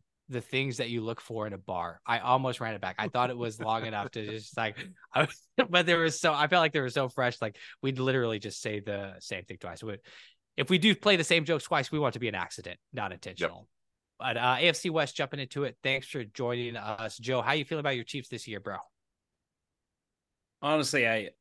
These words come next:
Speaker 3: I'm, I'm, I'm real hard pressed not to just bet everything that I have on every single thing that I can on the Chiefs. I think they're, I think they're criminally underrated right now. Everybody, everybody's just, like, worried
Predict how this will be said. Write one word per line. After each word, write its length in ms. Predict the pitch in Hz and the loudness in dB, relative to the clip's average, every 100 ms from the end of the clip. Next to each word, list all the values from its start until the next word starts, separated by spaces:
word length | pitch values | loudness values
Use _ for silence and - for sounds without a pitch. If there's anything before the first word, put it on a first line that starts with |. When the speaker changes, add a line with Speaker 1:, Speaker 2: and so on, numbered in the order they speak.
| _ _ _ _ _ _ _ _ _ _ _ | _ _ _ _ _ _ _ _ _ _ _
Speaker 3:
I'm, 240 | 131 139 127 | 0 2 2
I'm, 240 | 139 135 | 2 2
I'm 160 | 123 127 | 0 2
real 180 | 127 117 | 2 4
hard 280 | 117 104 | 2 0
pressed 260 | 117 104 - | -2 -4 -4
not 160 | 107 98 | -8 -8
to 80 | |
just 240 | 95 98 87 | -12 -12 -6
bet 240 | 101 - | -6 -6
everything 380 | 95 95 101 95 | -8 -8 -10 -8
that 100 | 92 | -8
I 80 | 92 | -8
have 400 | 95 92 92 - | -6 -8 -10 -10
on 220 | 92 92 | -12 -8
every 320 | 98 90 98 92 | -8 -8 -8 -8
single 560 | - 98 95 92 90 _ - | -8 -8 -10 -12 -14 _ -12
thing 180 | 98 92 | -10 -10
that 100 | 90 | -10
I 60 | |
can 260 | 90 90 85 | -12 -16 -16
on 80 | 82 | -18
the 80 | 82 | -18
Chiefs. 400 | 76 - - - _ _ _ _ _ _ - | -16 -16 -16 -18 _ _ _ _ _ _ -8
I 100 | 110 | -6
think 200 | 104 131 | -2 0
they're, 140 | 123 107 | 2 0
I 60 | |
think 160 | 131 113 | -4 -4
they're 180 | 110 - | -6 -10
criminally 800 | - 135 123 113 107 101 95 92 104 107 - _ _ _ _ - | -8 -2 -2 -2 -2 -2 -4 -8 -16 -20 -20 _ _ _ _ -6
underrated 640 | 110 104 98 92 90 90 | -4 -4 -6 -8 -8 -8
right 200 | 90 90 | -8 -8
now. 280 | 87 90 92 _ _ _ - | -8 -10 -10 _ _ _ 0
Everybody, 460 | 135 135 139 127 131 | 2 6 6 4 2
everybody's 320 | 135 135 120 | -2 -2 -4
just, 140 | 117 | -4
like, 160 | 127 98 | -6 -2
worried 480 | 113 113 110 107 | -2 0 0 -2